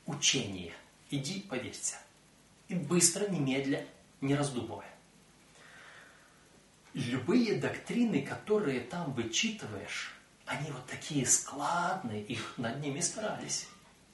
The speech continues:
Их производили профессионалы, чтобы им это вино было такое супер. Но не смотри на то, как оно вот так складно.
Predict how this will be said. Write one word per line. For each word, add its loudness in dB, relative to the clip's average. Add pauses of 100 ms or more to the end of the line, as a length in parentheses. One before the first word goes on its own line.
(720)
Их 0
производили 2
профессионалы, 4 (380)
чтобы -2
им 4
это 0
вино 0
было -2
такое -2
супер. -4 (1300)
Но -4
не 0
смотри -4
на -4
то, -10 (200)
как -6
оно -4
вот -8
так -6
складно. -4